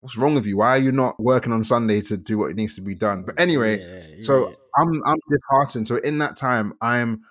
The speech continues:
Speaker 1: I need an outlet because I'm not getting that kind of sense of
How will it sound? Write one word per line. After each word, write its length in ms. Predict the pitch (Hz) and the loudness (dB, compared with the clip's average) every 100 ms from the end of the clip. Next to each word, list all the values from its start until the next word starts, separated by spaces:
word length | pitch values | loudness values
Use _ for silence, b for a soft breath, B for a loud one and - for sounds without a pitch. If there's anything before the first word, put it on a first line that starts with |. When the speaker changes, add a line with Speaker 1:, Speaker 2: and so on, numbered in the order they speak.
| b | b
Speaker 1:
I 80 | 131 | 0
need 140 | 143 | 2
an 100 | 113 - | 2 2
outlet 380 | 135 98 104 - | 2 2 0 -4
because 280 | 107 110 | -6 -4
I'm 160 | 110 107 | -2 0
not 200 | 131 - | -2 -2
getting 260 | 127 107 110 | -2 -2 -2
that 160 | 107 | -4
kind 220 | - 113 | -4 -4
of 160 | 107 95 - | -2 -6 -10
sense 360 | - 120 98 | -6 -6 -6
of 200 | 113 95 | -6 -6